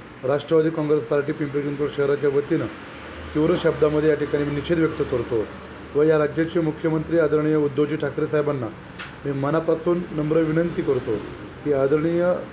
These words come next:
राष्ट्रवादी काँग्रेस पार्टीच्या महिला आघाडीच्या अध्यक्षा रुपालीताई चाकणकर यांना तात्काळ पोलीस बंदोबस्त देण्यात यावा. त्याचबरोबर रुपालीताईंच्या, अ, रुपालीताईंच्या कार्यालयाला किंवा रुपालीताईंना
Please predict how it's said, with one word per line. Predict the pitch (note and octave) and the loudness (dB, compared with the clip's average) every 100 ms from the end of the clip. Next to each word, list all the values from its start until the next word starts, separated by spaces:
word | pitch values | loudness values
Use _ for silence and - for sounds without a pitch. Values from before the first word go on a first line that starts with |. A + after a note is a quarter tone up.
| - | -6
राष्ट्रवादी | C#3 C#3+ - E3 E3+ | -4 -2 2 2 4
काँग्रेस | D#3+ D#3 D#3 | 2 0 0
पार्टीच्या | D#3+ D3 D#3 E3 | -2 -2 -2 0
महिला | D#3 C#3 D3 | 0 0 2
आघाडीच्या | C#3+ D3 C#3+ - D#3 | 2 2 0 -2 -2
अध्यक्षा | C3 B2 C#3+ - A2+ - - - - - - | 0 -2 -2 -4 -8 -10 -18 -18 -18 -14 -4
रुपालीताई | C3 C3+ D#3 D#3+ E3 | -2 2 0 2 0
चाकणकर | D#3+ D3+ D3 D3+ C3+ A#2 | 0 -2 -2 -4 -2 -4
यांना | - - - C3+ C#3+ C#3+ | -4 -18 -14 -6 -4 -2
तात्काळ | D3+ - F3+ F3 | -4 0 2 2
पोलीस | E3+ E3 D#3+ E3+ - - C#3+ | 0 0 2 0 -4 -6 -2
बंदोबस्त | D3 D#3 D#3+ E3 - E3 E3 - | 2 4 2 0 2 2 2 -2
देण्यात | C#3 D3 D3 | 0 2 2
यावा. | D3 C#3 A#2+ - - - - - - - - - | 2 4 2 -4 -14 -16 -16 -16 -16 -16 -16 -6
त्याचबरोबर | D#3 E3+ F3 E3 B2+ G2+ - - - - - | 0 2 4 4 4 -2 -10 -16 -16 -10 -2
रुपालीताईंच्या, | C#3 E3+ E3+ F3 F3 F3 D#3+ F#3 F3+ F#3+ - - - - - | 0 4 4 4 2 0 0 0 2 0 -4 -16 -18 -18 -8
अ, | D3+ D3 D3+ - D#3 D3 | 0 0 0 -6 -8 -4
रुपालीताईंच्या | C#3+ E3+ F3 F3 F3 F3 E3 - F3+ F3+ | 2 2 2 2 0 0 -4 0 2 2
कार्यालयाला | F3 E3 E3 E3+ E3 E3+ | 0 2 4 4 4 2
किंवा | E3+ F3 F3 | 0 -2 0
रुपालीताईंना | F3 E3+ E3+ E3+ D3 B2 | 0 2 2 2 0 -4